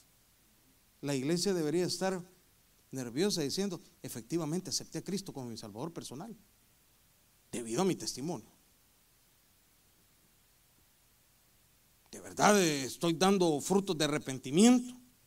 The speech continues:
Esa sería la pregunta de la iglesia, en espera de la venida del Señor, en espera de la venida del Señor. Pero aquí habla literal,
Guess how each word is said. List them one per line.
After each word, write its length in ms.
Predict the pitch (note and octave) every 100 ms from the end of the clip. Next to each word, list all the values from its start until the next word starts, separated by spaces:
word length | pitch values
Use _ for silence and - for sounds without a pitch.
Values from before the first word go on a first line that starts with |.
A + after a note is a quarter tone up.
| _ _ - - -
Esa 180 | F3+
sería 300 | C#4 C#4 C#4
la 100 | B3
pregunta 360 | F3 E3+ A#3+ G3
de 40 |
la 60 | C3+
iglesia, 380 | B2+ C#4 D4+ - - _ _ _ _ _ _ _ _ _ _ _ _ _ -
en 180 | A#3+ C#4+
espera 380 | C4+ - A#3+ D4+
de 80 |
la 100 | C#4
venida 300 | G3 E3+ A#3
del 140 | F#3+ D3
Señor, 440 | - A#3+ F4+ D#4 - _ _ _ _ _ _ _ _ _ _ _ _ _ _ _ _ _ _ _ _ _ _ _ _ _ _
en 180 | G3 C4+
espera 340 | C4+ G#3+ C4+
de 60 | A3+
la 80 | E3+
venida 220 | E3 G3
del 80 | D#3+
Señor. 280 | F3+ C4+ - - _ _ _ _ _ _ _ _ _
Pero 340 | B3 C#4+ C#4 - - -
aquí 340 | F3 - C4
habla 320 | C4+ C4+ C4
literal, 680 | B3+ A3+ A3 A3+ G3 F3 F#3+